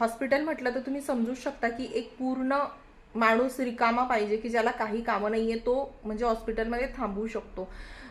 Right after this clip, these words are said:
पण बाकीचे लोकांचं थोडीशी धावपळ होतेच, मग थोडं ॲडजस्ट करावंच लागतं. आणि कोणीच नसल्यामुळे, आम्ही दोघंच असल्यामुळे थोडी धावपळ होतीये.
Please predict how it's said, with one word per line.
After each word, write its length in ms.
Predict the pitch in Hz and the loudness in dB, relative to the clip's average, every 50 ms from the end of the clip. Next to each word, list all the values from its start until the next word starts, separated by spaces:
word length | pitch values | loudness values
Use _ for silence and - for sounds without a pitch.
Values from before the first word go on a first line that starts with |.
| - - - | -8 -2 2
पण 140 | 254 254 262 | 2 6 8
बाकीचे 480 | 240 247 220 - 262 262 254 285 285 | 8 8 8 6 2 0 2 4 6
लोकांचं 500 | 269 262 254 262 269 262 262 262 - 277 269 - | 6 6 6 6 4 4 4 2 0 0 0 2
थोडीशी 300 | 302 240 240 247 - 254 | 2 2 2 2 0 -2
धावपळ 440 | 262 277 262 233 226 226 240 247 | -2 2 2 4 4 4 2 2
होतेच, 440 | 269 254 262 226 226 - 247 247 - | 2 2 2 0 2 0 -2 -2 -2
मग 160 | 247 240 233 - | -4 -4 -4 -2
थोडं 160 | - 254 220 | 0 2 4
ॲडजस्ट 420 | 214 208 202 196 202 226 233 233 - | 4 4 2 2 0 -2 -2 -2 0
करावंच 420 | - 214 208 202 202 226 226 - | 0 2 2 2 2 0 0 -2
लागतं. 380 | 247 226 226 - - 220 214 214 - | -2 -2 -2 -2 -4 -4 -4 -2 -2
आणि 220 | 202 208 214 226 | 0 0 2 0
कोणीच 440 | 226 - - 247 240 247 269 254 - | 0 0 2 4 4 4 4 2 0
नसल्यामुळे, 580 | 269 247 240 - - 240 233 233 233 233 240 247 262 - - - | -2 -4 -4 -2 0 2 2 2 2 2 0 0 -2 -4 -2 0
आम्ही 180 | 214 220 226 | 2 2 4
दोघंच 300 | 220 233 226 226 233 226 | 4 4 4 4 4 0
असल्यामुळे 440 | 240 233 226 - 233 220 226 226 226 233 | -2 -2 -2 -2 -2 0 0 0 -2 0
थोडी 180 | - 254 220 233 | 0 2 2 2
धावपळ 380 | 233 269 233 208 208 - 226 233 | 2 2 2 0 2 2 0 2
होतीये. 500 | 254 226 202 202 - 233 220 196 196 | 2 2 0 0 -2 -2 -2 -2 -2